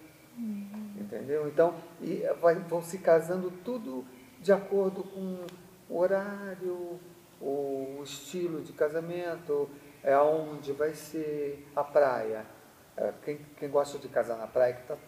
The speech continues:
Speaker 2: tá bastante na moda,
Speaker 1: Sim.
Speaker 2: quer tecidos extremamente leves, musseline, sabe? É, é chiffon, georgette, sabe? É, se você vai casar no campo, você pode jogar um estilo mais princesa.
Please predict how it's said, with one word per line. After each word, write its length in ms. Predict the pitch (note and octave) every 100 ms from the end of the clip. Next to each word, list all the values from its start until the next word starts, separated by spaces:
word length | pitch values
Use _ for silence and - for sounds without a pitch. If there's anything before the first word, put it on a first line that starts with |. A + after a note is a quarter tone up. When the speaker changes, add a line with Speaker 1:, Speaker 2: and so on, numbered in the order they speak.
| - -
Speaker 2:
tá 60 |
bastante 440 | B2+ C#3 - E3 D#3+
na 80 | B2
moda, 240 | F#3+ G#3 A#3
Speaker 1:
Sim. 500 | A3 A3 A3+ A#3 C#4
Speaker 2:
quer 140 | - A3+
tecidos 520 | G#3+ G3 G#3 F3+ E3+
extremamente 580 | - - F3+ E3+ E3 E3
leves, 560 | F3 D3+ D3 C3 A#2 -
musseline, 840 | B2+ - D3 D3 D3+ D3 C3+ B2+ A#2+ A2+ A2 A2 A2 G#2 - - - - -
sabe? 300 | B2+ A#2+ A2 A2+ A2 G#2+ - - - -
É, 580 | G2 G2+ G#2 G2+ G2+ G2 - - - -
é 60 |
chiffon, 1200 | G#2 - - - C#3 C3+ C3 B2 B2 A#2 A2+ G#2+ G#2
georgette, 1300 | - A#2 A#2 B2 B2+ C3 B2+ A#2 A2+ A2 - - G#2 G#2 - - - -
sabe? 260 | A#2 A2+ G#2+ - - -
É, 100 | A#2
se 160 | -
você 240 | B2+ B2 C#3
vai 160 | B2+
casar 240 | B2 A#2 A#2+
no 120 | C3+
campo, 520 | - - C3 B2 B2
você 200 | A2 -
pode 360 | B2+ B2 A#2+ A#2
jogar 240 | A2+ A2+
um 80 | A2
estilo 320 | G#2+ - G#2+
mais 180 | G#2+ G#2+
princesa. 1120 | - B2 A#2+ - A#2+ A#2+ B2 A#2 G#2 G2+ G2